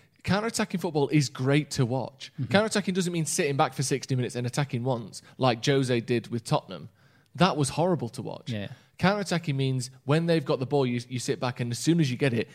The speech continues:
Speaker 1: you smash forward. That's, that's great to watch. It's not boring.
Speaker 2: No.
Speaker 1: Uh, we've got a super chat, uh, a couple more super chats, actually. Um, if I can just go back and get it. Uh, from Caleb, he said, "Big names sell, uh, but there are some less talked about from smaller clubs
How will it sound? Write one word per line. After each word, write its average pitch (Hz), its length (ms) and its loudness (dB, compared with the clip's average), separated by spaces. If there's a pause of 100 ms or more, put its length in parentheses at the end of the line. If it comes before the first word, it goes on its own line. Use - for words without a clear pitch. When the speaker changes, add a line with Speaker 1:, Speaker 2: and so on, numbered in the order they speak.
(100)
Speaker 1:
you 135 160 0
smash 151 580 -2
forward. 160 520 0 (220)
That's, 165 360 0
that's 165 280 0
great 156 380 2
to 143 100 -4
watch. 120 200 2
It's 139 100 -2
not 165 160 -2
boring. 127 320 4 (140)
Speaker 2:
No. 127 160 2
Speaker 1:
Uh, 151 40 8
we've 151 100 2
got 170 80 4
a 160 40 0
super 165 220 0
chat, - 260 0 (380)
uh, 123 140 4
a 117 40 0
couple 151 240 2
more 127 100 6
super - 180 -2
chats, 110 180 -4
actually. 117 320 -4 (420)
Um, 117 600 2 (220)
if - 140 -18
I 131 40 -6
can - 140 -16
just 107 200 -10
go 113 120 -6
back 107 260 -10
and 101 120 -12
get 110 180 -4
it. - 180 -6 (260)
Uh, 110 160 -2
from 127 180 -6
Caleb, 143 400 4
he 139 120 -8
said, 120 360 -8
"Big 175 180 -2
names 147 260 0
sell, 113 400 -2 (420)
uh, 113 260 0 (120)
but 107 140 -2
there 120 120 0
are 120 80 -2
some 160 240 -2
less 151 180 0
talked 185 300 -4
about 135 200 0
from 131 120 -8
smaller 185 320 0
clubs 117 360 -4